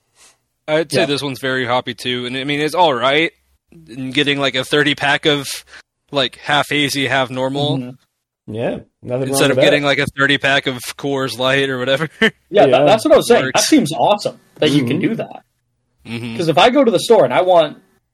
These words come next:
Speaker 2: a large pack of beer, I'm resigned to buying, well, basically Canadian equivalents to, like, Budweiser or
Speaker 3: Yeah.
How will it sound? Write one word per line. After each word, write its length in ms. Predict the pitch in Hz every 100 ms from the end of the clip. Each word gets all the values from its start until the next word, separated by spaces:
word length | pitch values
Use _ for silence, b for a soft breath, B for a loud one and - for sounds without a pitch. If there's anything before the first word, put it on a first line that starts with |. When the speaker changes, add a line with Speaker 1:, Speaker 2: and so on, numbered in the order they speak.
| _ -
Speaker 2:
a 60 | 165
large 380 | 139 165 156 -
pack 240 | 165 135
of 80 | 131
beer, 260 | 160 151 - _ _ _ _ _ _ _ _ _ _ _
I'm 200 | 208 202 196
resigned 720 | 151 147 165 165 135 113 - _ _ _ _ _ _ _ _ _
to 100 | -
buying, 600 | 135 135 127 120 113 104 _ b _ _ _ _ _ _
well, 80 | 170
basically 340 | 160 196 190 147
Canadian 500 | 151 135 135 131 117
equivalents 600 | - 135 123 110 - -
to, 120 | 131
like, 300 | 117 107 - _ _ _ _ _ _ _ _ _ -
Budweiser 580 | 135 131 127 104 - - _ _ _ _ _
or 180 | - 120
Speaker 3:
Yeah. 240 | 113 101